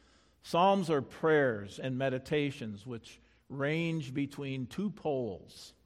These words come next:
joy and sorrow, and everything in between. Thus, our forefathers called them the anatomy of all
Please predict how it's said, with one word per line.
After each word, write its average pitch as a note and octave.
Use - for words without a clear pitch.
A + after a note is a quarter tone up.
joy D#3
and C#3+
sorrow, A#2+
and D#3+
everything E3
in D3
between. C#3
Thus, A#2
our B2
forefathers B2+
called D3+
them C3+
the C3+
anatomy C#3
of A#2+
all C3+